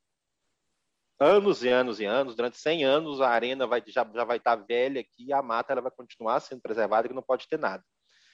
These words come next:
É uma preocupação muito grande que a gente tem aqui com, com relação ao meio ambiente e também com, com os bairros do entorno, né? Porque, diferente do Mineirão,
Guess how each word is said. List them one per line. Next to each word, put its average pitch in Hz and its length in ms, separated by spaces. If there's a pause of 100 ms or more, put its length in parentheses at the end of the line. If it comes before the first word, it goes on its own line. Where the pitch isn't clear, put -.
(180)
É - 40
uma 113 100
preocupação 131 540
muito 151 200
grande 139 280
que 135 60
a - 20
gente 113 240
tem 110 160
aqui 131 280
com, 98 440
com 107 80
relação 104 580
ao 147 140
meio 160 180
ambiente 123 540
e 190 60
também 190 380
com, 208 800 (140)
com 185 80
os 196 100
bairros 170 380
do 123 60
entorno, 113 380
né? 113 120 (760)
Porque, 127 420
diferente 139 560
do 135 120
Mineirão, 127 600